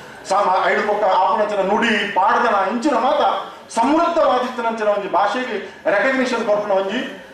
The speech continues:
ಒಂಜಿ ದೇಶಡು ಆ ಒಂದು ಲ್ಯಾಂಗ್ವೇಜ್ ಇತ್ತನಂಚಿನ ಒಂದು ಕಾನ್ಸೆಪ್ಟ್ ಉಪ್ಪನಂಚಿನ ನಮಗೂ ಸುಮಾರು ಒಂಜಿ,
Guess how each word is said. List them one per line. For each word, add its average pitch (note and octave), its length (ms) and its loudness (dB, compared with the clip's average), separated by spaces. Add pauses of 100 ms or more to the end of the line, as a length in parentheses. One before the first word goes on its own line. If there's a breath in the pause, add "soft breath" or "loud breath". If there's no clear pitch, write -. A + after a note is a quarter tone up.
(160)
ಒಂಜಿ G#3 240 0
ದೇಶಡು A#3 560 2
ಆ F3+ 120 4
ಒಂದು F#3+ 140 2
ಲ್ಯಾಂಗ್ವೇಜ್ A#3 400 2
ಇತ್ತನಂಚಿನ G#3 480 -4
ಒಂದು F#3 160 -4
ಕಾನ್ಸೆಪ್ಟ್ F#3 440 -2
ಉಪ್ಪನಂಚಿನ D4 420 0 (680 loud breath)
ನಮಗೂ D4 280 4
ಸುಮಾರು C4 300 2
ಒಂಜಿ, D4+ 560 0